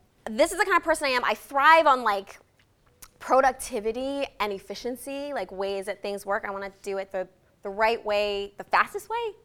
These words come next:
so we can do more of it. So honestly, I don't, I don't get extravagance. I don't get that. Um, honestly, in some ways, I feel like I agree with Judas when he chimes in later in the, right after this. "Why was this perfume not sold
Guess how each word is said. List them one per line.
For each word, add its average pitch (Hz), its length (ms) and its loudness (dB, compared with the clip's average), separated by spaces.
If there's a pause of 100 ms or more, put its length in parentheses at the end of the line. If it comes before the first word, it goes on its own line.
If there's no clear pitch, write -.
(260)
so - 80 -20
we 220 80 -8
can 202 240 -10 (140)
do 247 140 -6
more 247 220 -4
of 349 60 -10 (120)
it. - 60 -10 (360)
So 294 120 4
honestly, 330 440 4
I 302 80 10
don't, 370 240 4
I 294 100 8
don't 370 240 0
get 262 220 2
extravagance. 247 800 4 (300)
I 220 100 6
don't 226 180 -6
get 202 260 -2
that. 113 240 -6 (680)
Um, 214 600 0 (360)
honestly, 240 600 8
in 254 120 0
some 311 340 2
ways, 220 500 2
I 226 160 8
feel 294 160 4
like 277 120 8
I 202 100 4
agree 233 280 0
with 220 180 -2
Judas 247 480 0
when 220 120 -4
he 330 160 2
chimes 226 320 0
in 196 320 0
later 202 400 4 (300)
in 208 320 -2
the, 202 340 2
right 226 220 8
after 226 200 6
this. 208 240 0 (220)
"Why 254 260 12
was 494 140 8
this 403 160 0
perfume 330 440 2
not 285 220 8
sold 330 320 4